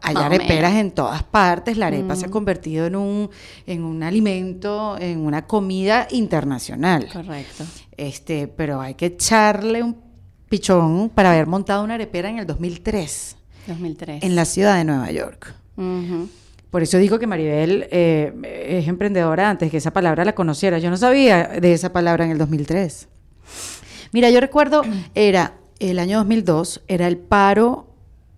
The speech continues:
Speaker 1: nacional de Venezuela,
Speaker 2: Ujú.
Speaker 1: y yo recibí una llamada tuya y me dijiste, "¿Tú te meterías en un negocio conmigo de arepas?" <laughs> Y yo, "¿What?".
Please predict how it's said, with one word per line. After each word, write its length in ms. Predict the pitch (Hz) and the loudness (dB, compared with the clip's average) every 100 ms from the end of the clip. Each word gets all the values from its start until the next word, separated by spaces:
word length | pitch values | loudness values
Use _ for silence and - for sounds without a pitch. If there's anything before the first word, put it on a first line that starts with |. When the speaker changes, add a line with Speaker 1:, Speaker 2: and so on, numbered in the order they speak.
| _ | _
Speaker 1:
nacional 480 | - 165 - 160 147 | -6 -4 -2 -2 0
de 80 | 151 | 0
Venezuela, 600 | 180 180 - 135 165 202 214 | 0 -2 -2 -2 -4 -8 -8
Speaker 2:
Ujú. 400 | 180 175 156 214 - _ - - | -8 -6 -8 -10 -16 _ -20 -10
Speaker 1:
y 760 | 190 180 180 175 170 170 180 175 | -4 -2 0 0 -2 -2 -4 -4
yo 120 | 165 | -4
recibí 220 | 165 175 | -4 -4
una 140 | 165 160 | -4 -2
llamada 320 | 165 151 151 | -2 -2 -4
tuya 400 | 185 156 170 - - - - - - - - | -4 -2 -2 -6 -16 -20 -20 -20 -20 -18 -6
y 100 | 170 | -2
me 120 | 156 | 0
dijiste, 720 | 143 147 143 - 151 139 - - _ - | 0 -2 -6 -4 -2 -2 -6 -20 _ -14
"¿Tú 100 | - | -4
te 100 | 214 | 2
meterías 360 | 285 247 208 202 | 4 4 4 6
en 80 | 233 | 6
un 80 | 208 | 6
negocio 320 | 220 220 - | 4 4 2
conmigo 380 | 233 208 185 214 | 2 4 6 8
de 60 | |
arepas?" 600 | 220 196 339 - - 359 - 349 403 | 8 6 4 2 -2 -4 -4 -6 -6
<laughs> 240 | - 466 | -6 -6
Y 140 | 170 | -4
yo, 240 | 175 170 160 - - - - - - _ _ - | 0 0 -2 -8 -16 -18 -18 -18 -20 _ _ -12
"¿What?". 340 | 185 254 403 | -6 -2 2